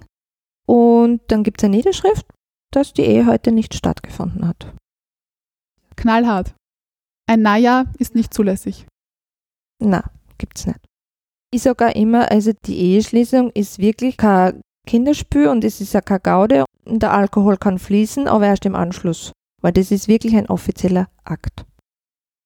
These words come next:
Speaker 2: Braut und Bräutigam äußern nun ein klares Ja, ja, ich will. Die Ringe werden übergeben und nun kommt der Moment,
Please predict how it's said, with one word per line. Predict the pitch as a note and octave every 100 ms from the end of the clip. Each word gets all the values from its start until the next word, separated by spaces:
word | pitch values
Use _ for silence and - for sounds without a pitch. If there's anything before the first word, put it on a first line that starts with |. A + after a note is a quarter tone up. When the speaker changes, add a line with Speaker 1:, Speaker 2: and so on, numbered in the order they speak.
| _ _ _ _ _ _ _
Speaker 2:
Braut | A#3+ G3+ B3+
und | D4+
Bräutigam | - F#3+ A3+ B3 A3+ A3+
äußern | F#3+ A#3+ - A#3
nun | A3 A3
ein | G#3 G3+
klares | G#3 G3 G#3 G3+
Ja, | G3+ G3+ F#3 G#3+ D#4+ - -
ja, | - G3+ F#3 A3 C4 -
ich | - -
will. | G#3 G#3+ E4+ _ _ _ _ -
Die | G#3+
Ringe | A#3+ D4
werden | B3 A3+ A#3+
übergeben | A#3 G#3+ - G#3 A#3
und | A#3+ A3
nun | B3 C4
kommt | A3+ A3+
der | B3
Moment, | A3+ G#3 F#3+ G#3+ -